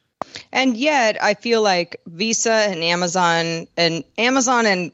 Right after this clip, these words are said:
whatever other, uh, financial services company it wants to fight with are going to come to a decision, and no one is gonna have a whole lot of input on it otherwise. I have an Amazon Visa account. I live in the U S. It works.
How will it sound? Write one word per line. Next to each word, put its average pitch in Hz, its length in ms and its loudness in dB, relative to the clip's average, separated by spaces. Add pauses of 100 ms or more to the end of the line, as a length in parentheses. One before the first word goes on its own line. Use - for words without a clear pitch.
whatever 175 500 0
other, 160 320 2 (160)
uh, 143 360 -2 (220)
financial 160 500 -2 (100)
services 156 420 0
company 165 320 0
it 135 100 0
wants 156 200 0
to 143 80 -6
fight 170 200 0
with 156 240 0 (360)
are 208 140 0
going 214 320 2
to 202 40 -4
come 196 280 -2
to 202 120 -2
a 185 80 2
decision, 185 760 -2 (200)
and 175 400 0 (240)
no 202 180 -2
one 185 340 -2 (120)
is 208 200 0
gonna 165 240 0
have 165 180 -2
a 151 80 0
whole 160 200 0
lot 151 180 2
of 139 60 0
input 165 340 0
on 139 140 2
it 151 60 0
otherwise. 151 540 0 (300)
I 170 180 2
have 196 220 0
an 214 160 2
Amazon 214 480 0
Visa 202 380 0
account. 240 440 -2
I 170 120 2
live 156 200 0
in 180 80 0
the 196 120 0
U 240 160 0
S. 202 360 0 (180)
It 440 140 0
works. 480 540 0